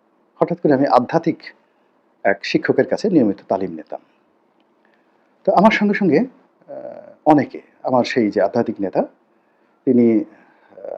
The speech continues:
অতিরিক্ত পোস্টমাস্টার জেনারেল ছিলেন, ঊর্ধ্বতন সরকারি কর্মকর্তা। তো ওখানে আমরা প্রতিদিন একশো দেড়শো লোক তার বাসায় বসে গভীর ধ্যান করতাম। সেই গভীর ধ্যানের মধ্যে মাঝে মধ্যে আমরা আবার ঠাট্টা মশকরাও করতাম।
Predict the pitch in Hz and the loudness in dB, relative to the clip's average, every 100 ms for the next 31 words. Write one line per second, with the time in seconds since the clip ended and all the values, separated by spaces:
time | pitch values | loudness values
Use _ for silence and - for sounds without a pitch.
0 | - 135 160 - 120 131 117 - 101 - | -6 -2 0 0 0 2 2 2 -2 -2
1 | 95 90 92 95 - 117 147 127 113 120 | -4 -4 -2 -4 -6 -6 -4 -4 -4 -4
2 | 117 117 123 123 139 139 139 - 311 - | -6 -6 -6 -6 -6 -10 -10 -14 -18 -20
3 | _ _ _ _ _ _ _ 208 240 214 | _ _ _ _ _ _ _ 2 6 6
4 | 196 160 156 143 147 143 - 120 - 117 | 6 4 4 0 2 2 0 -2 0 0
5 | 95 - 104 - 110 98 87 104 95 - | 0 -2 -4 -2 0 0 0 -4 -8 -8
6 | - - _ _ _ _ - 135 139 151 | -8 -10 _ _ _ _ -4 2 4 4
7 | 165 110 - 107 92 - - - _ _ | 2 2 -2 -4 -6 -10 -12 -20 _ _
8 | _ _ _ _ _ _ _ _ _ _ | _ _ _ _ _ _ _ _ _ _
9 | - 214 143 277 311 156 143 147 175 156 | 2 4 6 2 -6 2 4 6 4 4
10 | 143 135 127 113 - 110 104 220 - 135 | 0 0 0 -4 -6 -4 0 0 0 -2
11 | 110 101 95 98 95 202 - _ _ _ | -4 -4 -4 -4 0 0 -2 _ _ _
12 | - - 90 87 - 85 80 - - - | -4 -2 -2 -8 -6 -8 -8 -16 -18 -20